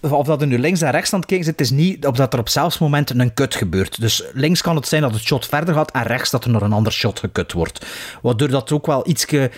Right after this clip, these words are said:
minder afhankelijk is van plansequences, allee, van, eh, one-shotters, en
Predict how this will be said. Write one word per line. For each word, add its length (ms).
minder 260
afhankelijk 500
is 160
van 240
plansequences, 880
allee, 160
van, 320
eh, 280
one-shotters, 680
en 220